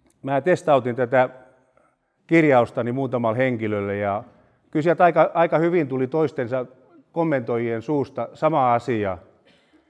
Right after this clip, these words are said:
Johdon pitää ymmärtää, että ne henkilöt, jotka nyt alkaa toimimaan näitten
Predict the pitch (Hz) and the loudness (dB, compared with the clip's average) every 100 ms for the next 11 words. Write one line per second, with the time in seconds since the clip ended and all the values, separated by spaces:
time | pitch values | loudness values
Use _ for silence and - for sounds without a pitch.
0 | _ _ _ - 127 196 214 175 147 139 | _ _ _ -6 2 4 4 0 -2 -2
1 | 135 135 139 139 120 104 92 101 95 90 | 0 2 2 0 0 -2 -4 -6 -6 -8
2 | _ _ _ _ _ _ - 117 - 123 | _ _ _ _ _ _ -6 -6 -2 0
3 | 170 175 185 190 151 131 123 120 - 135 | 2 2 2 0 0 0 0 -4 -2 -4
4 | 147 139 131 131 131 165 147 123 113 107 | 0 0 0 -2 2 2 2 0 -2 -2
5 | 107 101 - 107 | -2 -4 -4 -6